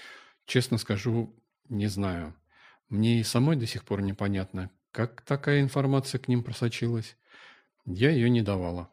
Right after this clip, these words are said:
а наши сотрудники доступа к ней не имеют". "Кажется, я догадываюсь, как им стало известно об этом, но для того, чтобы подозрение подтвердилось, вам нужно ответить на некоторые мои вопросы",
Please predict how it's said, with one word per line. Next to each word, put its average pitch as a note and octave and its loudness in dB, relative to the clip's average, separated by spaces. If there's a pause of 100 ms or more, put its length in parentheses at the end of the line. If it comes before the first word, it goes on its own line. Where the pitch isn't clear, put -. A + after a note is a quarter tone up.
(200)
а A2 0
наши G#2+ 0
сотрудники B2+ -2
доступа G2+ -4
к - -14
ней F2+ -6 (240)
не G2+ 0
имеют". G#2 -2 (1600)
"Кажется, C#3 2
я C#3+ 6
догадываюсь, C#3 2
как - -4
им G#2+ 0
стало G#2+ 0
известно G#2 -2
об G#2 -2
этом, F#2 -6
но G#2+ 2
для B2+ 0
того, C#3+ 0
чтобы C3+ -4
подозрение C3 2
подтвердилось, B2 -2
вам A2 0
нужно A2+ 2
ответить A#2 -4
на G2 0
некоторые A2+ 0
мои G#2+ 2
вопросы", B2 -2